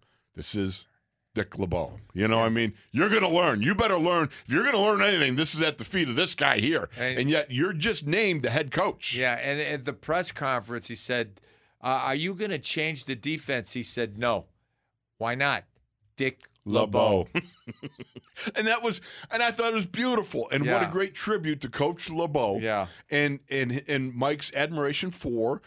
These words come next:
Speaker 1: And at the due time, it became more about Mike.
Speaker 2: Yeah.
Speaker 1: You know, and as he rose in, in taking over the job and, and impre-, imprinting his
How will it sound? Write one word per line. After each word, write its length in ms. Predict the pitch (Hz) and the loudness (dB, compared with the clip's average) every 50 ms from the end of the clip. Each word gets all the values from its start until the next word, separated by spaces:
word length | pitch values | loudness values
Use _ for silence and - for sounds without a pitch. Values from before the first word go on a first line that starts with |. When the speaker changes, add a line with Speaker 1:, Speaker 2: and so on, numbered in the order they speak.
| - - - - | -18 -20 -12 -6
Speaker 1:
And 160 | 180 180 180 175 | -2 0 2 2
at 160 | 180 175 175 | 0 0 0
the 100 | 156 139 | -2 -2
due 260 | 123 143 185 214 220 | -2 -2 -2 -2 -2
time, 680 | - - - 202 208 185 160 135 127 131 151 185 233 - - _ _ _ _ _ _ _ _ _ | -2 -2 0 2 4 4 4 4 4 2 0 -2 -6 -8 -12 _ _ _ _ _ _ _ _ _
it 240 | - 180 196 185 - | -2 -2 -2 -2 -4
became 400 | 160 180 170 - 180 175 180 175 | -6 -2 -2 0 2 2 2 2
more 320 | 170 165 165 175 185 190 | 2 2 2 2 2 2
about 300 | 185 160 151 151 165 160 | 2 2 2 2 2 2
Mike. 580 | - 165 190 202 147 123 156 180 - - - - - | 0 0 2 2 2 0 0 -2 -4 -8 -8 -8 -8
Speaker 2:
Yeah. 260 | 104 107 107 101 98 | -4 -2 0 2 4
Speaker 1:
You 60 | 156 | 4
know, 260 | 151 151 156 160 175 180 | 4 4 4 4 2 2
and 220 | 156 165 165 143 | 0 0 0 0
as 240 | 135 147 143 127 - | 0 0 0 0 0
he 120 | 170 165 | -2 -2
rose 420 | 156 143 151 147 151 160 151 147 160 | 0 2 2 4 4 2 0 -2 -4
in, 260 | - 165 151 147 151 | -2 -2 -2 -2 -2
in 380 | 127 143 139 135 131 127 123 - - - - | -2 -2 -2 -2 -4 -6 -8 -12 -20 -6 -2
taking 340 | - 143 147 143 - 160 147 | 0 0 0 0 0 -2 -2
over 220 | 143 139 135 143 | -2 -2 -2 -4
the 100 | 135 135 | -4 -4
job 380 | 127 127 127 120 120 135 143 147 | -2 -2 0 0 0 0 0 -2
and, 240 | 147 123 113 113 - - | -2 -4 -4 -6 -6 -2
and 180 | 123 113 110 101 - _ _ _ _ _ | -2 -2 -2 -4 -8 _ _ _ _ _
impre-, 540 | - 131 117 104 - - - 143 143 160 - - - - - - - | -6 -4 -4 -6 -8 -6 -4 -2 -2 -2 -2 -6 -10 -20 -20 -10 -6
imprinting 640 | 135 139 127 - - 165 180 180 - 165 147 135 | -4 -4 -2 -2 -2 -2 -2 -2 -4 -4 -4 -2
his 520 | 117 113 160 170 151 127 117 113 - - | -2 -2 0 0 0 0 -2 -2 -4 -6